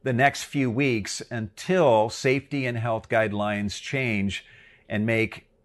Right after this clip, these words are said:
meeting indoors more workable for us as a church. Now, for our outdoor service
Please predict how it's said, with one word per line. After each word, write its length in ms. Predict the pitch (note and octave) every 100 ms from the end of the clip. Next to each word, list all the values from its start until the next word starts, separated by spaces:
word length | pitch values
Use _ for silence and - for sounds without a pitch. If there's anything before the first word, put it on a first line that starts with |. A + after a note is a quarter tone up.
| _ _ _ -
meeting 480 | A2 C3 C3+ B2 A2+
indoors 720 | G#2+ G#2 C3 B2+ A2 G#2 -
more 480 | G#2+ G#2 G#2 G#2 -
workable 720 | G#2 A#2 B2 A#2+ G2+ F#2+ F#2
for 600 | - A2 G2 F#2 F#2 -
us 300 | A#2 G#2 -
as 120 | G#2 F#2
a 60 |
church. 720 | F2+ - G#2+ F#2 - - - _ _ _ _ _ _ _ -
Now, 80 | A#2+
for 260 | - C#3 B2
our 120 | C3
outdoor 360 | F3 - D3
service 800 | A#2+ - E3 C#3 A2+ - - -